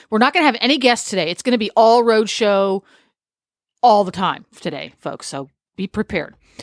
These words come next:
Mary normally comes on and answers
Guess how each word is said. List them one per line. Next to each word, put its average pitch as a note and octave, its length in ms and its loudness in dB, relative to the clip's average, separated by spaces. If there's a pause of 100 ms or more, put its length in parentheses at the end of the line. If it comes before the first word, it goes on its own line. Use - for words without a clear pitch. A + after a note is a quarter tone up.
(160)
Mary D4 680 2
normally A3+ 600 4
comes F3 320 -2
on D#3 480 -2
and E3 240 -4
answers F#3 720 -4